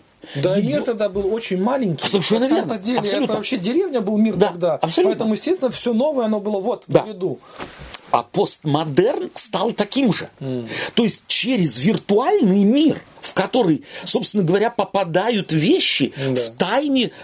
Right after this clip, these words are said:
Speaker 2: возьмите Wikileaks и так далее, то, то
Speaker 1: Да.
Speaker 2: есть м-, наш мир
Speaker 1: Да.
Speaker 2: очень открытый.
Speaker 1: Он из стекла стал сейчас,
Speaker 2: Абсолютно,
Speaker 1: прозрачный, да.
Speaker 2: абсолютно прозрачный. И где люди вот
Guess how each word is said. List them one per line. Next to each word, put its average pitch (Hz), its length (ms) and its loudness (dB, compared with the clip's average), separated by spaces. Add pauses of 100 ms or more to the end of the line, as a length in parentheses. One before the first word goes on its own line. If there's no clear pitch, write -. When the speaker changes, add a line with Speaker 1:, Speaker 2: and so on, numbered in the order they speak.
Speaker 2:
возьмите 180 540 2
Wikileaks 196 760 2
и 220 80 0
так 190 200 2
далее, 196 200 0
то, - 100 2
то 180 100 0
Speaker 1:
Да. - 60 2
Speaker 2:
есть 101 140 0
м-, 208 220 4
наш 180 420 2
мир 233 280 2 (200)
Speaker 1:
Да. 95 280 0
Speaker 2:
очень 220 380 2
открытый. 220 500 0
Speaker 1:
Он 170 100 0
из 165 100 -2
стекла 170 400 0
стал 113 260 -4
сейчас, 117 400 -4
Speaker 2:
Абсолютно, 247 400 0
Speaker 1:
прозрачный, 120 360 -6
да. 147 100 0
Speaker 2:
абсолютно 202 460 0
прозрачный. 165 600 -4 (380)
И 226 140 2
где 185 480 2
люди 180 640 0 (400)
вот 170 220 0